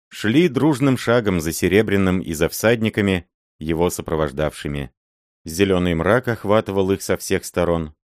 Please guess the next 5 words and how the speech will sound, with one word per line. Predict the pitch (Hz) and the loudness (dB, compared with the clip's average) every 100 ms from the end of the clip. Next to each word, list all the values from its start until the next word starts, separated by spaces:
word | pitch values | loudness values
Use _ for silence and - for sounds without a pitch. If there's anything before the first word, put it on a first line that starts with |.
| _ _ | _ _
Конь | - 127 - | 2 2 2
Серебряного, | - 131 156 127 95 85 | 2 4 4 4 2 2
полный | 87 110 120 113 104 95 | 0 2 2 2 0 2
нетерпеливой | 92 98 104 92 104 110 113 104 | 0 0 -2 0 0 2 4 4
отваги, | 98 92 127 95 78 | 2 2 2 2 -4